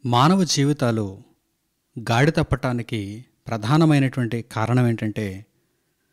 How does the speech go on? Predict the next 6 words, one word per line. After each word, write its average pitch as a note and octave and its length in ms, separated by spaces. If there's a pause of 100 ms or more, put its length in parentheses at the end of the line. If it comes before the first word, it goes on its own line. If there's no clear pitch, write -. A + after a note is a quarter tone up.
(460)
వారి B2 220
యొక్క B2 240 (640)
ముఖ్యోద్దేశాలు B2 1160 (300)
మారిపోవడమే. G#2 720 (3000)
వారి A#2 180
జీవితంలో F3 800